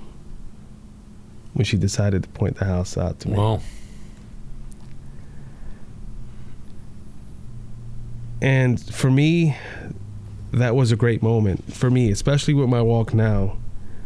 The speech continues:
Speaker 1: and how I see things now.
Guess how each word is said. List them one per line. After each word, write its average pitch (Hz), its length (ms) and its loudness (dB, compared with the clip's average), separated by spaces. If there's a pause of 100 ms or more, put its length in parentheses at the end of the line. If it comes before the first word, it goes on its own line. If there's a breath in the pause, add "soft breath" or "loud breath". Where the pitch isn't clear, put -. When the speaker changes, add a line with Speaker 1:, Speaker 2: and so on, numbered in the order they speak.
(1000 loud breath)
Speaker 1:
and 107 480 2 (400)
how 120 200 2
I 107 100 4
see 113 180 2
things 107 280 2
now. 95 340 2